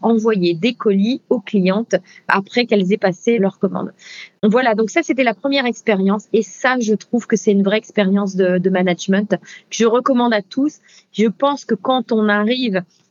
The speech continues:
à gérer des équipes qui ne dépendent pas de vous, euh, ben, je pense que là, déjà, on montre effectivement ses qualités de manager. Puis ensuite, ben voilà, après, effectivement, j'ai commencé à avoir des équipes qui me reportaient directement. Et j'ai trouvé tout de suite que c'était beaucoup plus facile,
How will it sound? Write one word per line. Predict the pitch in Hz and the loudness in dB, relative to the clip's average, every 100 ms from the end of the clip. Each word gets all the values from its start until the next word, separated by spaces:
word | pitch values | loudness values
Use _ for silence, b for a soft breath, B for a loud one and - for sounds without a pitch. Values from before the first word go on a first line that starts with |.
| _ | _
à | - 190 | -2 0
gérer | 196 254 262 | 0 0 0
des | 226 240 220 | -2 -2 -4
équipes | 202 254 247 | -4 -4 -4
qui | - | 0
ne | 208 | 0
dépendent | 202 - 247 | 0 0 -2
pas | 233 226 | 0 0
de | 196 | 0
vous, | 202 262 208 180 b b - | -2 0 -2 -4 b b -2
euh, | 196 185 | 0 2
ben, | 180 202 202 | 0 0 -2
je | 190 - | -4 -4
pense | 233 208 | -2 0
que | - | 0
là, | 220 220 | 0 2
déjà, | 196 196 220 | 0 0 0
on | 214 | 0
montre | 190 196 214 - 160 | 0 0 -2 -2 -2
effectivement | 170 - 190 - 208 | 0 -2 0 0 0
ses | 202 | 0
qualités | 185 185 185 202 | 0 0 2 0
de | 190 | 2
manager. | 180 165 170 B B B | 0 0 -2 B B B
Puis | - 254 | -2 0
ensuite, | 240 - 277 226 | 0 -2 -2 0
ben | 220 | 0
voilà, | 196 202 214 190 | 0 0 0 -4
après, | 180 214 | -4 -6
effectivement, | 202 196 185 196 185 208 208 180 B - | -4 -6 -6 -4 0 0 0 -4 B -4
j'ai | 208 | -2
commencé | 196 220 208 208 | 2 2 0 0
à | 220 | 0
avoir | 196 | 0
des | 190 175 202 | 0 0 -2
équipes | 220 254 233 | -2 -2 -4
qui | - | 0
me | 220 202 | 2 2
reportaient | 175 233 - 170 - 233 | 0 0 0 -2 0 0
directement. | 196 185 180 196 190 220 294 _ _ _ - | 2 0 -2 0 0 0 -4 _ _ _ -2
Et | |
j'ai | 208 226 | 0 0
trouvé | - - 247 240 | -4 -2 0 0
tout | 196 | -2
de | 240 | -2
suite | 339 | -2
que | - 226 | 0 -2
c'était | - 226 | 0 0
beaucoup | 202 269 | 2 0
plus | 262 | -2
facile, | 240 247 - 269 190 | -2 -2 0 0 0